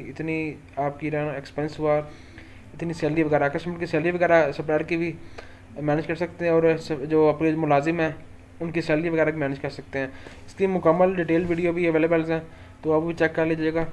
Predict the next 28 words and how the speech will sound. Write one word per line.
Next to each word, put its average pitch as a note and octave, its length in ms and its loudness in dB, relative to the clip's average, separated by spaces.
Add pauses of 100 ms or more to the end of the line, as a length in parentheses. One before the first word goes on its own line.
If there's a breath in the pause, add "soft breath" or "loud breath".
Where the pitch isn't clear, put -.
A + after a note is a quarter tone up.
कोई D#3 400 0
आपको C#3+ 320 -6
सवाल D3 280 2
हो D#3 100 2
तो D#3 120 0
वो D3+ 80 2
लाजमी C#3 260 -2
पूछ D#3 200 -8
लीजिएगा। D3+ 380 -6 (1200 loud breath)
ठीक D3+ 140 -8
है D#3+ 80 -2
जी, D#3 200 -4
तो D3+ 320 0
अब D3+ 220 -2
तक D#3 120 -4
के D#3+ 80 -6
लिए D3+ 260 -2 (180)
इतना D#3+ 180 -4
ही। F3 100 -4 (340 loud breath)
तो C#3+ 240 0
मैं C#3+ 140 0
contact D#3 340 -2
भी E3+ 100 -8
share E3 180 -2
कर E3 100 -2
देता D#3+ 220 -2
हूँ D#3 80 0
आपसे। D3+ 240 -6